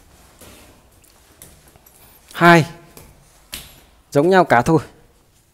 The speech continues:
Đấy, cũng có đầy đủ giường, đệm, máy lạnh. Ban công ra ngoài.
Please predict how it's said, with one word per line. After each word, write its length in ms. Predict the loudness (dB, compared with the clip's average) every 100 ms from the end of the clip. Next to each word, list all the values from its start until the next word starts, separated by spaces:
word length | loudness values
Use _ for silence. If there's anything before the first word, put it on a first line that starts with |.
| _ _ _ _ _ _ _ _ _ -12
Đấy, 160 | -10 -10
cũng 220 | -12 -14 -8
có 200 | -6 -2
đầy 180 | -2
đủ 200 | -2 -6
giường, 280 | -6 -4 -4
đệm, 160 | -6 -8
máy 140 | -6 -4
lạnh. 200 | -4 -8 _ _ _ _ _ -10
Ban 140 | -6
công 240 | -2 -2
ra 120 | -2 -4
ngoài. 380 | -2 -4 -6